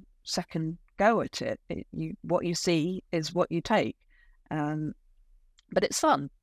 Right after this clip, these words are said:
It's fun to be part of it. Whereas on film stills, I like to think of it as the, um, production is still in the oven.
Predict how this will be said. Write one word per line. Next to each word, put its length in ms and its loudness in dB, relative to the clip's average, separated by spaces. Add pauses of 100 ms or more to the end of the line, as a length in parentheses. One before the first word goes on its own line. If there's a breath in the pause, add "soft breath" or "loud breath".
(140)
It's 140 -20
fun 160 2
to 80 -12
be 100 0
part 340 -4
of 120 -8
it. 160 -10 (600)
Whereas 580 2 (480)
on 520 0 (720)
film 380 4
stills, 800 -6 (720)
I 220 2
like 300 2
to 80 -4
think 280 -4
of 120 -6
it 140 4
as 220 -2
the, 480 0
um, 220 0 (220)
production 440 -2
is 140 0
still 260 2
in 140 2
the 160 2
oven. 420 -2